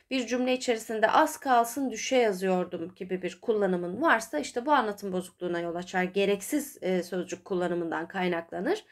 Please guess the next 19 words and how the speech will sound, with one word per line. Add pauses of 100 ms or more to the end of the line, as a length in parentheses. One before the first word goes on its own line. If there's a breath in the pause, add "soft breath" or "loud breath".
(240 soft breath)
Çünkü
zaten (300 soft breath)
e
yazmak
bize
bu
anlamı
verdi,
az
kalsını
verdi.
Tekrar
cümle
içerisinde
az
kalsın
ya
da
neredeysin,